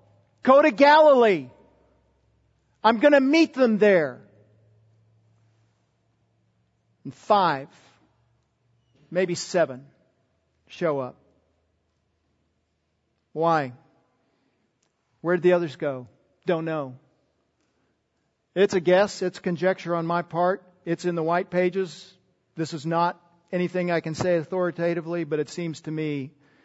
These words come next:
based on what happens in this story, I think they're still discouraged. I think they're still despondent. Life hadn't worked out the way they wanted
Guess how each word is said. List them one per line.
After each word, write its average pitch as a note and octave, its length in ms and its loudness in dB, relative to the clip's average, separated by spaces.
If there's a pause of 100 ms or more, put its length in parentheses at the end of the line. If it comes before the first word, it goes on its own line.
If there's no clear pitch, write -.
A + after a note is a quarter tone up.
(600)
based E3 280 -2
on D#3+ 140 -4
what D3+ 120 -4
happens D#3 420 -4
in D3+ 140 -6
this D3 140 -8
story, C#3+ 360 -6
I D3 120 -4
think D3+ 260 -12
they're D3+ 160 -10
still D3+ 240 -12
discouraged. C3+ 680 -16 (1600)
I D#3 140 -4
think D3+ 200 -6
they're D3 120 -6
still C3+ 260 -10
despondent. B2 600 -16 (2500)
Life F3+ 220 0
hadn't G#3+ 200 0
worked G#3 220 -4
out C4 220 -4
the E3 60 -10
way D#3 120 -4
they D3 140 -4
wanted B2+ 440 -12